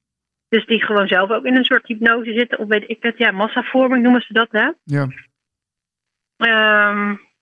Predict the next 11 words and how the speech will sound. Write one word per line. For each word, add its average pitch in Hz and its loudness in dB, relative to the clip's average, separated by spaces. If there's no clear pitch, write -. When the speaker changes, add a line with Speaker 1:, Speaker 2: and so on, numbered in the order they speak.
Speaker 1:
en 302 -2
mensen 302 -2
die 233 -2
gewoon 214 0
hun 202 -2
mond 240 2
houden 202 0
uit, 202 -2
uit 208 -4
angst 220 -2
voor 190 2